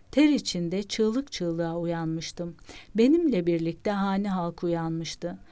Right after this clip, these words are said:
Böylece bir süre evden uzaklaşmam için bütün şartlar hazırlanmıştı. Buraya kadar her şey maceraydı. Yorulmuştum. Bedriye oda anahtarını bana karşı sahip olduğu tek silahıymış, kınından çıkardığı hançeriymiş gibi tutmaktaydı.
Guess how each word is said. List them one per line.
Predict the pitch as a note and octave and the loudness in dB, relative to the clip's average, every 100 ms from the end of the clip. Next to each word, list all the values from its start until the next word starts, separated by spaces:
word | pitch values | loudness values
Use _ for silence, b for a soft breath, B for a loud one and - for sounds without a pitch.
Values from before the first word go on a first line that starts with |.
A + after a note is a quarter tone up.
| b - | b 0
Böylece | B3 C#4+ F#3 D#3+ F#3 G3+ | 4 4 4 2 0 -2
bir | G#3+ A#3+ | -2 -4
süre | - F3+ | -2 -2
evden | F3+ F3+ F3+ G#3 G#3 | 0 -2 -2 -4 -6
uzaklaşmam | E3+ F#3 F3+ G3 F#3 - G#3 F3 | -4 -4 -2 -4 -4 -4 -4 -4
için | E3 F#3 F#3 | -4 -6 -4
bütün | F#3 G#3+ A3+ | -4 -4 -4
şartlar | - E3+ E3+ F#3 F#3 | -4 -6 -4 -4 -2
hazırlanmıştı. | F3 E3 E3+ D#3+ E3 D#3+ D#3+ - E3 F3+ B B B A3 | -2 -2 -4 -2 -2 -4 -6 -8 -10 -10 B B B 0
Buraya | A#3 D4 G#3 - | 4 6 4 2
kadar | F3+ E3 F3 G3 | -4 -4 -4 -4
her | - A#3 A3+ | -6 -4 -2
şey | - F3+ F3+ | -4 -4 -2
maceraydı. | F#3 E3+ F3 E3+ E3+ E3+ E3 D#3+ - D#3+ - | -2 -2 -4 -2 -2 -2 -2 -4 -6 -8 -8
Yorulmuştum. | F#3+ F#3+ F3+ F3+ E3+ D#3+ - E3+ D#3+ - - B B B B B | -2 0 0 -2 -4 -8 -8 -8 -10 -12 -20 B B B B B
Bedriye | G#3+ B3+ C#4 D#4+ D#4+ | 8 8 8 6 6
oda | - A3+ C4+ | 4 4 4
anahtarını | G3 F3+ F#3 - F#3 F3 G3 | 6 4 0 0 0 2 0
bana | G3 G#3+ A#3 | 0 0 -2
karşı | F3+ F3 F3 | -2 -2 -2
sahip | - G3 G#3 G#3 | -2 0 0 0
olduğu | E3 E3+ F#3 | 0 0 -2
tek | F#3+ A3+ A3 | 0 -2 -2
silahıymış, | - F3 E3+ E3+ E3+ F3+ A3+ B B - | -6 -4 -2 -2 -2 -4 -6 B B -10
kınından | - A3+ A#3 B3 B3+ | 0 2 4 2 0
çıkardığı | A#3+ - F3+ E3+ E3 F#3 | -2 -4 -2 -2 -2 -2
hançeriymiş | G3 G3 G3 G#3+ G#3+ A#3 E3+ D#3+ | 0 -2 -2 -2 -2 -2 -2 -6
gibi | - F#3 G3+ | -8 -10 -8
tutmaktaydı. | F#3 E3 F3 E3+ D#3 F3 D#3 E3+ | -8 -6 -6 -6 -6 -6 -6 -8